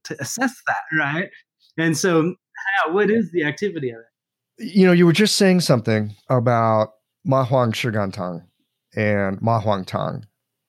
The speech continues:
Speaker 2: and how adding minerals can change the P H of a decoction. And it might even change what is being pulled out. So maybe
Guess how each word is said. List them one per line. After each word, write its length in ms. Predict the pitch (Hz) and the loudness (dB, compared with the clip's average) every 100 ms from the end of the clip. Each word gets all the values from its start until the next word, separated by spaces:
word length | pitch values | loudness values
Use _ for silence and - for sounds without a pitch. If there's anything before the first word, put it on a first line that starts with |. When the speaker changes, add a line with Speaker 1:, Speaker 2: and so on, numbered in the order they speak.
| _ - | _ -4
Speaker 2:
and 240 | 113 107 | 0 2
how 420 | 104 117 110 101 - - _ - | 2 2 2 0 -2 -20 _ 0
adding 360 | 139 139 123 | 4 6 6
minerals 680 | 135 165 139 107 101 - - _ _ _ | 6 6 4 4 0 -2 -6 _ _ _
can 160 | - 123 | 0 0
change 600 | 107 131 123 117 104 - | 2 2 4 4 0 -4
the 80 | 101 | -8
P 220 | - 117 | 0 2
H 460 | 110 101 - - - _ _ - | 4 0 -6 -12 -18 _ _ -4
of 140 | 107 | -2
a 40 | 104 | -2
decoction. 800 | 101 127 131 143 - 92 92 - _ - | -4 0 0 0 -4 -6 -8 -16 _ 2
And 100 | 143 | 4
it 60 | |
might 180 | 143 208 | 6 6
even 180 | 202 139 | 4 4
change 500 | - 135 123 117 104 - | 4 4 4 2 0 0
what 360 | 123 135 135 | 4 4 4
is 220 | 139 123 110 | 2 2 4
being 360 | 127 123 107 | 4 6 4
pulled 360 | - 139 113 95 | 2 2 2 0
out. 360 | 123 139 95 - | -2 0 -2 -2
So 120 | 131 | 0
maybe 680 | 123 131 202 202 123 110 110 | 2 4 4 4 4 2 0